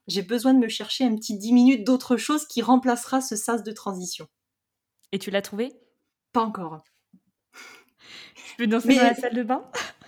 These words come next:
Speaker 1: <laughs> Alors, je sais pas, après, je me dis, « Peut-être que ça serait le moment de prendre des cours de chant. »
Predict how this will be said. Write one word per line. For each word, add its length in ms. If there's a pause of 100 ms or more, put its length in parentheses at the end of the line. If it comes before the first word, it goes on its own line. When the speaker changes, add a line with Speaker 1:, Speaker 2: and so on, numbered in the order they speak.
(120)
Speaker 1:
<laughs> 1080
Alors, 160
je 100
sais 180
pas, 120
après, 220
je 140
me 60
dis, « 260 (360)
Peut-être 180
que 100
ça 140
serait 180
le 60
moment 200
de 60
prendre 220
des 100
cours 180
de 80
chant. » 260